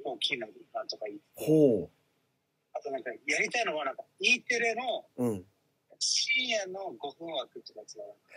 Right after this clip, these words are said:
Speaker 2: 二三五五ってやつですね。とか、そういうのとかね。
Speaker 1: そうそうそうそうそう。
Speaker 2: ああ、うんうん。
Speaker 1: そういうのがしたいみたいな言ってたよ。
Speaker 2: うん、いや、
Speaker 1: え、
Speaker 2: わかっ-、
Speaker 1: それも
Speaker 2: わかってるね。
Speaker 1: ね。え、もうそれ、バラバラ大作戦でいいじゃんって。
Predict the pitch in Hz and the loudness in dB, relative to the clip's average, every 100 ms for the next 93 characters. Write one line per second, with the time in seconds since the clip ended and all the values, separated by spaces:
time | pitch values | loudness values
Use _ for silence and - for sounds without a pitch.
0 | - _ _ 156 165 180 135 123 123 131 | -20 _ _ 2 6 6 6 4 4 2
1 | - 110 - 107 104 104 117 - - 127 | 2 -2 -2 -10 -6 -6 -6 -10 -6 0
2 | 117 - _ - 180 170 151 143 131 139 | 0 0 _ 6 10 12 12 10 8 10
3 | 147 - - - - 139 131 123 120 127 | 10 6 -2 -2 8 8 10 6 2 0
4 | 120 123 120 113 110 _ _ - 196 208 | 0 0 -2 -4 -12 _ _ -4 -2 -2
5 | 226 196 - - - - - - 107 107 | 0 0 0 0 -2 -4 -4 -8 -8 -14
6 | - - 107 - - 117 110 107 107 117 | -16 -10 -8 -8 -8 -4 -2 -2 -2 2
7 | 131 131 - 123 120 151 202 214 214 185 | 4 4 0 0 4 6 8 8 6 -6
8 | - - _ 123 123 190 - 147 110 117 | -10 -16 _ -8 -4 -6 2 2 4 2
9 | - - - - _ _ _ _ _ _ | 0 -6 -10 -12 _ _ _ _ _ _
10 | _ _ - 160 156 - 165 - _ _ | _ _ -6 -4 -2 -2 -2 -8 _ _
11 | _ _ _ _ - 160 175 190 190 180 | _ _ _ _ -6 -4 -2 -2 -4 -4
12 | 180 - - 151 123 127 - - - | -6 -6 -8 -8 -6 -6 -6 -8 -14